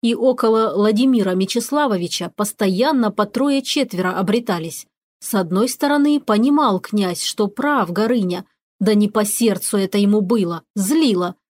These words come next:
От верности решения воеводиного и злило. Да только в бою, как верно Буяна заметила,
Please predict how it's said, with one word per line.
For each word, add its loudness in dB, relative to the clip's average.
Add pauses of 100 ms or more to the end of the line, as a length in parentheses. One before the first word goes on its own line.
От -2
верности 0
решения 2
воеводиного 0
и 2
злило. 0 (360)
Да 2
только 0
в 0
бою, 0 (160)
как 0
верно 2
Буяна 0
заметила, -2